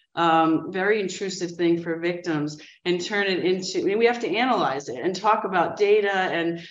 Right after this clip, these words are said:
sometimes that can feel really difficult. So, but I think that's what, that's what we need to continue to do. And as we're doing it,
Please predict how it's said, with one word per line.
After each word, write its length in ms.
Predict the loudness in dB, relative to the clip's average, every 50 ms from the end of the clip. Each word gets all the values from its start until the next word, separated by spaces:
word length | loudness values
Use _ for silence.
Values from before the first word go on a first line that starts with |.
| -16 _
sometimes 540 | -2 -2 -2 0 0 0 0 0 0 0 0
that 200 | 0 -2 -2 -2
can 140 | -6 -6
feel 480 | -6 -6 -4 0 2 2 2 2 2 2
really 220 | 2 2 2 0
difficult. 680 | 0 -2 -6 -6 -8 -12 -10 -8 -8 -8 -6 -8 -8 -10
So, 480 | -6 -2 0 0 2 2 2 0 0 -4 -10 -14 -18 -20 -20 _ -2
but 120 | 2 2
I 120 | 4 2 2
think 260 | 0 -2 -2 0 0
that's 240 | 0 -2 -2 -2 -4
what, 260 | -4 -4 -4 -6 -4
that's 280 | -2 -2 -2 -2 -2
what 100 | -2 -2
we 100 | 0 0
need 220 | 2 0 0 -2 -2
to 120 | -8 -6
continue 440 | -4 -4 -4 -2 -4 -4 -4 -4 -2
to 140 | -4 -4 -2
do. 480 | 0 2 2 2 2 0 -2 -2 -6 -14 -18 -20 -20 -12 _
And 200 | 0 0 2 4
as 280 | 4 2 2 2 0
we're 140 | -2 -2 -2
doing 400 | 0 0 0 2 2 2 2 2
it, 320 | 2 0 -2 -4 -6 -10